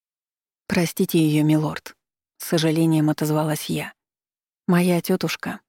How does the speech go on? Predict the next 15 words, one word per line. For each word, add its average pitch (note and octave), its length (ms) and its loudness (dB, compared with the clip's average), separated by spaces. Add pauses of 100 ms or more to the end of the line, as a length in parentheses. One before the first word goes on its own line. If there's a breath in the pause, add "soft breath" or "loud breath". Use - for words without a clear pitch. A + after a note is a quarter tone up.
(340)
она G3+ 240 4
старая, F#3+ 400 0
и D3+ 60 2
характер E3 500 -2
у D3+ 40 2
неё D#3+ 220 4
далеко E3+ 360 0
не D#3+ 160 4
ангельский". D3+ 760 -2 (840)
"Она E3+ 340 2
великолепна", — D3+ 800 -4 (400)
улыбаясь, D3+ 560 0
заявил D3+ 380 0
мне D3+ 200 4
герцог. - 520 -6